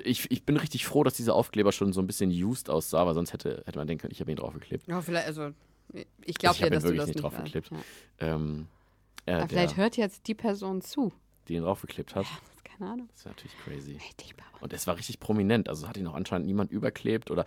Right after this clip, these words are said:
Speaker 1: also warum sollte man's überkleben? Es war generell total schön. Wer dieses Foto haben will
Speaker 2: <laughs>
Speaker 1: von dem Aufkleber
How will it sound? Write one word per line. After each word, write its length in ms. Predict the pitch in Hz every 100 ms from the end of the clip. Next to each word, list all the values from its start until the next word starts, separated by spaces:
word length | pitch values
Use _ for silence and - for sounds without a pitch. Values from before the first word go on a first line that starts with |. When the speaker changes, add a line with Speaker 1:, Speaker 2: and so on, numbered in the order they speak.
| -
Speaker 1:
also 200 | - 80
warum 140 | 76 78
sollte 180 | 85 87
man's 180 | 73 -
überkleben? 360 | - - -
Es 140 | - 69
war 60 |
generell 300 | 71 71 71 69
total 280 | - 65
schön. 220 | 65 82 82 - - -
Wer 160 | 156
dieses 240 | 180 147 143
Foto 260 | 156 139
haben 220 | 92 80 71
will 140 | 67 - _ _ _ _ _ _ _
Speaker 2:
<laughs> 200 | 247 320
Speaker 1:
von 100 | 123
dem 140 | 127 104
Aufkleber 500 | 104 - 202 185